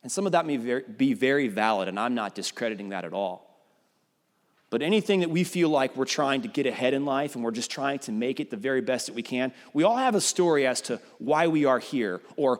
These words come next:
why we can't get ahead. He says to him, um, "Do I want to be healed?" "Well, yes, but do you know what I've been through? I don't have anybody here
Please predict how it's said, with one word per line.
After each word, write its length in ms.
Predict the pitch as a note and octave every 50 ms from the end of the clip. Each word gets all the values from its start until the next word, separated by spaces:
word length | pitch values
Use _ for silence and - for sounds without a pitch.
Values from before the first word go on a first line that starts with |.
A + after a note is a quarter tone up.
| - -
why 280 | - B2 D3 D#3+ F3+ F3+
we 160 | D3+ E3 E3+
can't 380 | E3+ - - C3+ C#3 - - -
get 140 | C3 A#2+
ahead. 380 | A2+ G#2 G#2+ A#2 G#2+ F2 E2 - - - _ _ _ _ _ _ _ _ _ _ _ _ _ _ _ _ _ _ _ _ _ _ _ _ _ _ _ _ _ _ _ _ _ _ _ _ _ _ _ _ _ _ _ _ _ _ _ _ _ _ _ _ - - -
He 100 | G#2 G#2+
says 420 | - - A#2 A2 G#2+ G2+ - - -
to 180 | - A2 G#2
him, 120 | G2+ G2 G2+
um, 320 | G2 F#2+ F#2+ F#2+ F2+ F#2 _ _ _ _ _ _ _ _ _ -
"Do 160 | G#2+ A#2 B2 A#2
I 80 | A#2
want 140 | A#2 A#2+ A#2+
to 20 |
be 100 | G#2+ A#2
healed?" 380 | G#2 A2 A#2 B2 C3+ D3 C#3+ - - - - _ _ _ _ _ _ _ _ _ _ _ _
"Well, 320 | - F#2+ F#2+ F#2+ G2 F#2+ - _ _ _ _ _ _ _ _ _ _ _ _
yes, 540 | - G#2 A2+ A2 F2+ - - - - - - -
but 140 | G#2 F#2+ - - - - -
do 100 | - C3+
you 40 | C#3+
know 100 | C#3+ C#3
what 140 | C#3 C3+
I've 180 | B2+ B2+ A#2+ G#2
been 180 | A#2 A#2 B2 A#2+
through? 280 | - C#3+ C#3+ C#3 C#3 C#3+ - - - _ _ _ _ _ _ _ _ _ _ _ _ _ _
I 160 | - A2 A#2+
don't 200 | C3 C3 B2+ A2+ - - -
have 280 | - - - C3 A#2 A2+
anybody 420 | C#3 E3 E3+ D3 D#3 D3 C#3+ B2+
here 420 | A2+ - B2 A#2 A#2+ C3 C#3 C#3+